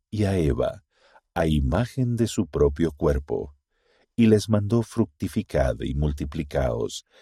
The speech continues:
y henchid la tierra, y tened dominio sobre todas las bestias que se mueven sobre la tierra". Séptimo día, el día de reposo.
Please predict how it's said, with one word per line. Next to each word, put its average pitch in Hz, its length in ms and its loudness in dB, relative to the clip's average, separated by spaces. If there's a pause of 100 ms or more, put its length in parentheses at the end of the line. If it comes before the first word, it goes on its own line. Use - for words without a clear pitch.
(180)
y 104 140 2
henchid 85 480 0
la 64 180 -4
tierra, 69 600 -2 (500)
y 113 140 2
tened 113 320 2 (200)
dominio 76 800 0
sobre 67 360 -2
todas 71 500 0
las 76 200 -2
bestias 82 580 -2 (360)
que 120 120 -4
se 110 160 0
mueven 64 480 2
sobre 71 360 0
la 73 120 2
tierra". 62 600 -6 (1900)
Séptimo 78 640 -2
día, 67 480 -2 (480)
el 95 160 -2
día 92 260 0
de 85 140 0
reposo. - 720 -4